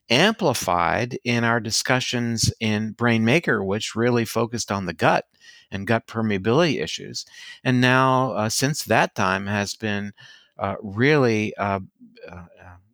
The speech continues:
uh, in-, integrated, I think, into the common discussion, uh, in terms of inflammation and risk for, for brain issues,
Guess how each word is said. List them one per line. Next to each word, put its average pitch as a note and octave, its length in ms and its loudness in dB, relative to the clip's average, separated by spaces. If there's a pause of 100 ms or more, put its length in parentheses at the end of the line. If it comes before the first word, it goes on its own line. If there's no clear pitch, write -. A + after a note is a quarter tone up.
(520)
uh, F2 260 -14
in-, A#2 260 -4
integrated, A#2 720 2
I F#2+ 100 2
think, G#2 260 -4
into G2+ 160 -6
the F2+ 100 -10
common G#2+ 360 0
discussion, F#2 600 0 (560)
uh, F#2 280 0
in G#2 140 0
terms A2+ 380 2
of G#2 140 2
inflammation G#2 880 0
and F2+ 200 -4
risk A2 320 0
for, F#2+ 220 -4 (240)
for G2 180 -4
brain G#2 360 2
issues, A2+ 500 0